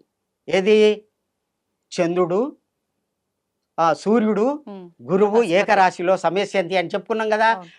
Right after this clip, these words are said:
Speaker 1: మళ్ళీ పన్నెండు ఎనిమిది రెండు వేల ఇరవై ఆరు నాడు మళ్ళా వస్తుంది. సేమ్ అదే గ్రహస్థితి.
Speaker 2: ఉమ్. దానివల్ల?
Speaker 1: ఆ, ఆ, అది అంటే ఈ మధ్యకాలాన్ని సంధికాలం అంటారు.
Speaker 2: ఆహా.
Speaker 1: ఆ, దానికంటే ముందు కలికి భగవానుడు ఆయనే పుట్టాలి.
Speaker 2: ఆ.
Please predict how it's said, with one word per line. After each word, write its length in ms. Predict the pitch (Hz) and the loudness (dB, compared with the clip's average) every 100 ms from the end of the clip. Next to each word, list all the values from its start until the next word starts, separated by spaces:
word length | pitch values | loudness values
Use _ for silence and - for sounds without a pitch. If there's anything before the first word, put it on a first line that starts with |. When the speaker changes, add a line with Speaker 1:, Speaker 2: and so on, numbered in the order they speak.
| _ | _
Speaker 1:
మళ్ళీ 220 | 151 202 | -2 -2
పన్నెండు 540 | 220 180 214 233 254 240 | -2 -2 -2 0 0 0
ఎనిమిది 400 | 220 220 220 202 | 2 0 0 -2
రెండు 200 | 202 196 | -2 -2
వేల 220 | 185 180 | -2 0
ఇరవై 300 | 175 180 196 | 0 0 4
ఆరు 160 | 190 170 | 4 2
నాడు 260 | 175 170 | -4 -4
మళ్ళా 280 | 156 160 190 | -4 0 0
వస్తుంది. 560 | 185 - _ 143 107 - _ _ _ _ _ | 0 -6 _ -16 -16 -20 _ _ _ _ _
సేమ్ 300 | - 311 311 | -2 2 4
అదే 180 | 269 269 | 4 2
గ్రహస్థితి. 640 | 196 202 160 - 147 - _ _ _ _ - | 2 0 -2 -8 -20 -20 _ _ _ _ -20
Speaker 2:
ఉమ్. 300 | 226 214 208 _ 190 | -18 -18 -20 _ -8
దానివల్ల? 380 | 226 254 262 | -6 -6 -10
Speaker 1:
ఆ, 320 | 269 370 - 233 | -10 -12 -2 -2
ఆ, 20 | |
అది 480 | 196 214 233 139 - _ - | 2 2 2 -2 -6 _ -12
అంటే 200 | 151 208 | -10 -8
ఈ 160 | 196 165 | -6 -6
మధ్యకాలాన్ని 760 | 139 143 170 175 147 131 135 | -6 -8 -8 -6 -6 -8 -12
సంధికాలం 520 | 127 135 131 147 131 | -14 -14 -14 -18 -20
అంటారు. 720 | _ _ _ _ _ _ _ 202 | _ _ _ _ _ _ _ -20
Speaker 2:
ఆహా. 320 | 185 160 175 | -8 -2 0
Speaker 1:
ఆ, 40 | |
దానికంటే 460 | 156 190 202 196 175 | 2 0 0 -4 -4
ముందు 280 | 165 208 220 | -4 -2 0
కలికి 280 | 202 180 | -2 -4
భగవానుడు 420 | 175 180 180 175 165 | -2 0 0 -2 -2
ఆయనే 360 | 160 226 262 | 0 2 2
పుట్టాలి. 640 | 208 220 - 196 151 110 - _ - | 0 -2 2 2 2 -6 -14 _ -18
Speaker 2:
ఆ. 280 | 208 180 | -16 -16